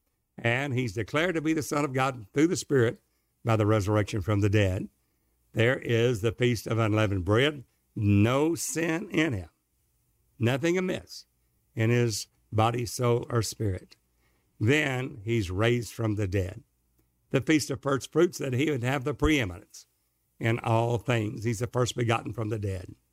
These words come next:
Well, that's the first season. "Blessed is the people that know the joyful sound." Well, we know that Jesus is our Passover lamb.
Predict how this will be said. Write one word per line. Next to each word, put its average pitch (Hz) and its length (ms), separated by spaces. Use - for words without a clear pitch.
Well, 127 280
that's 120 220
the 113 80
first 135 300
season. 175 360
"Blessed 165 640
is 151 320
the 175 140
people - 380
that 120 200
know 123 460
the 117 160
joyful 117 400
sound." 107 420
Well, 131 200
we 175 160
know 196 420
that 110 200
Jesus 120 400
is 117 160
our 117 120
Passover 110 520
lamb. 123 260